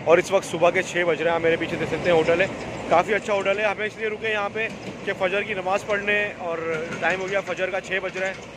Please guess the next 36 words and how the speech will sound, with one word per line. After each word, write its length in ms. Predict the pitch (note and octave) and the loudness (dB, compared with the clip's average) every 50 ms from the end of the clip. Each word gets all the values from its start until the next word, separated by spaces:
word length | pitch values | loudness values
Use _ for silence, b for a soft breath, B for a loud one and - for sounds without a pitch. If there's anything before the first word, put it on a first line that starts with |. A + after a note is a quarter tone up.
| - - - - - - - - - - - D3+ D3 D3+ | -16 -16 -16 -16 -16 -14 -14 -12 -10 -6 -4 -2 0 2
और 180 | D#3 D#3 D#3 D#3 D#3+ E3 D#3+ D#3+ D#3 D3+ C3+ - - - - - - - - - | 2 0 0 0 2 2 2 2 0 -4 -6 -12 -16 -16 -16 -16 -16 -12 -4 0
थोड़ा 160 | E3+ F3 F3 | 2 2 4
बहुत 160 | F3 F3+ F3+ | 4 2 2
नाश्ता 300 | E3+ E3+ F3 F3 - G3+ | 2 0 -2 0 -2 -2
करेंगे, 400 | F#3+ G3 F#3+ F#3+ F#3+ G3 G3+ G3+ - - - - - - - D#3+ - | 0 0 -2 -2 -2 -4 -6 -6 -8 -12 -18 -20 -18 -18 -18 -8 -6
फजर 220 | E3+ D3+ F3 F3+ | -2 0 2 2
की 80 | F#3+ F#3 | 2 0
नमाज़ 260 | F3 F3 E3+ F3 - | 0 0 0 0 0
पढ़ 160 | - F#3+ F3+ | 0 -4 -2
के 80 | F3 F3+ | 0 0
यहाँ 160 | F3 D#3+ D#3+ | 0 0 -2
से 120 | D#3+ F#3 F3+ | -4 -6 -8
निकलेंगे। 420 | E3+ D#3 D#3+ E3+ F3 F3 F#3+ F#3+ F3+ - - - - - - - - - | -8 -6 -6 -6 -4 -4 -6 -8 -8 -12 -16 -16 -14 -14 -14 -14 -10 -4
फिर 180 | E3+ E3+ E3+ E3+ | 0 0 0 2
अगला 300 | D#3 E3+ E3 F3+ G3 F#3+ | 0 -2 0 2 0 0
stop 360 | F#3 - G3+ F#3 F#3 F3+ F#3 | 0 0 -2 -2 -2 -4 -6
हमारा 300 | F3 E3+ E3 E3 E3 E3+ | -8 -6 -6 -4 -4 -4
इंशाल्लाह 500 | E3+ E3 E3 - E3 D#3 D#3 E3 F3 F#3+ F3+ - - - - - - - - - - - | -4 -6 -6 -4 -4 -4 -2 -2 -2 -2 -4 -10 -18 -20 -20 -20 -18 -18 -18 -16 -2 0
motorway 400 | E3 F3+ F3+ G#3 G3+ F#3+ F#3+ F#3 | 0 2 4 2 2 2 2 0
पे 120 | F3 F#3 | 0 -2
ही 180 | F3+ F3+ F#3 F3+ | -4 -4 -4 -6
होगा। 340 | E3 D3+ C3+ A#2+ B2 A2+ G#2+ - - - - - - - - | -6 -8 -8 -8 -10 -12 -12 -16 -20 -20 -20 -20 -20 -12 -8
सही 160 | - D#3 E3 F3 | -8 -6 -4 -4
है, 280 | D#3+ C#3 C#3 - - | -4 -4 -6 -8 -8
सक्कर 260 | - E3 D#3 G3 F#3+ | -8 -2 0 2 2
cross 300 | F3 E3+ F3 E3+ E3+ E3+ | 2 2 0 0 0 0
करने 220 | - F#3 F3 F3+ F#3 | -2 -4 -2 0 0
के 60 | F#3 | 0
बाद, 160 | F3+ F3 F3+ | 0 0 -2
सक्कर 260 | - F3+ - F#3 F#3 | -2 -4 -4 -4 -2
से 100 | D#3+ F#3 | -2 -2
motorway 360 | F#3+ F3+ F3 E3 F3+ F3+ F3+ F3 | -2 -2 -2 0 0 0 2 0
पे 100 | F3+ F3+ | 0 0
चढ़ने 280 | F3+ F3 D#3+ E3 E3+ | 0 0 0 0 -2
के 80 | E3+ E3+ | -2 0
बाद 220 | D3 D3 D#3+ E3 | 0 0 -2 -2